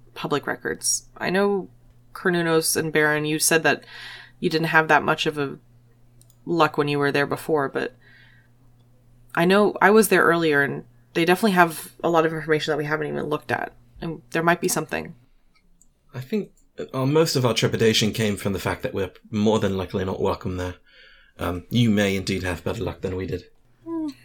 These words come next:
Speaker 1: I mean, we could always wear disguises
Speaker 2: Hmm.
Speaker 1: if we need to.
Speaker 2: One thing that I, I know it's on our minds, but I really must, uh, impress the importance of is that the monster in the lake is still causing problems.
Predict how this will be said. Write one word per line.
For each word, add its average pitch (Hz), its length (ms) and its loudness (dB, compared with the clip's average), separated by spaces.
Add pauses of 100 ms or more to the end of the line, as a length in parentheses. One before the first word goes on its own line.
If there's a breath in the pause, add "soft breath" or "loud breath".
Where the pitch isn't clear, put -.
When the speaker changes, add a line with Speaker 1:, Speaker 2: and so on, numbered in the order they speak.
(140)
Speaker 1:
I - 100 -4
mean, 220 340 4 (120)
we 233 120 4
could 254 100 2
always 254 240 6
wear 196 120 4
disguises 160 720 2 (140)
Speaker 2:
Hmm. 135 360 0 (340)
Speaker 1:
if 185 200 0
we 180 80 6
need 175 260 0
to. 151 220 -2 (180)
Speaker 2:
One 156 480 0
thing 139 380 4
that 113 240 0
I, 107 400 0 (840)
I 120 120 0
know 117 180 2
it's 110 160 2
on 110 120 2
our 101 120 2
minds, 101 420 0
but 107 160 -2
I 98 40 -2
really 101 260 0
must, - 460 -4 (360)
uh, - 320 -8
impress - 640 -2
the 101 420 -4 (100)
importance 110 520 2
of 92 180 0
is 95 280 -4
that 95 220 -8 (100)
the - 180 -10 (160)
monster 127 400 0
in 110 80 -2
the 104 80 2
lake 101 300 0
is - 120 -4
still 98 300 -6 (380)
causing 98 360 -2
problems. 92 760 -6